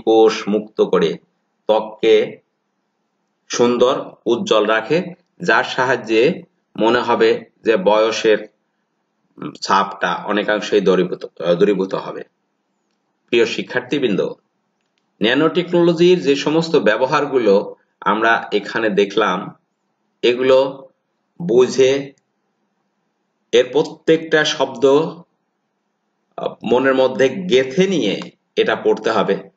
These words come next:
কারণ এর এক একটা পয়েন্ট থেকে এক একটা প্রশ্ন হতে পারে। যেমন বলা হলো যে খাদ্য শিল্পে ন্যানো, ন্যানো টেকনোলজির ব্যবহার দেখাও।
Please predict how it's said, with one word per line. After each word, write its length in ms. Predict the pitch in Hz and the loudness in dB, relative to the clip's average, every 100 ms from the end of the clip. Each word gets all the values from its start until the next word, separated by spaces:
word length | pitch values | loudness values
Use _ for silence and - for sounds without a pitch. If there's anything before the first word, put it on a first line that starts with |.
| _ _ _ - | _ _ _ -2
কারণ 640 | 117 123 127 120 - - _ _ _ _ | 2 4 2 0 -6 -12 _ _ _ _
এর 280 | 139 196 - | 0 0 2
এক 260 | 143 190 220 | 0 2 0
একটা 480 | 220 - - 240 214 - | -4 -4 0 2 2 -2
পয়েন্ট 400 | 151 165 202 208 | 0 2 0 -4
থেকে 320 | - 196 202 | -2 2 2
এক 360 | 185 - 156 - | 2 0 -2 -2
একটা 380 | 175 175 156 151 | -4 -4 -2 -2
প্রশ্ন 500 | 143 147 - 151 135 | -2 -4 -2 0 0
হতে 400 | 104 117 113 104 | 0 0 2 2
পারে। 420 | - 92 82 - - _ _ _ _ - | 0 -2 -2 -6 -16 _ _ _ _ -6
যেমন 400 | 95 131 131 131 | 0 0 0 -2
বলা 200 | 120 117 | 0 0
হলো 380 | 135 127 117 - _ _ _ - | 0 0 0 -6 _ _ _ -4
যে 100 | 107 | -4
খাদ্য 580 | - - 120 - - 123 | -2 -2 -2 -2 0 0
শিল্পে 540 | - 147 151 151 147 | 0 0 0 2 2
ন্যানো, 280 | 139 123 123 | 2 0 -2
ন্যানো 380 | 120 113 123 120 | -2 -2 -2 -2
টেকনোলজির 580 | 98 - 113 113 123 151 | -4 -4 0 0 0 0
ব্যবহার 400 | 107 101 98 92 - - - _ - | 0 0 0 -2 -4 -14 -16 _ -6
দেখাও। 400 | 95 87 78 | -4 -4 -10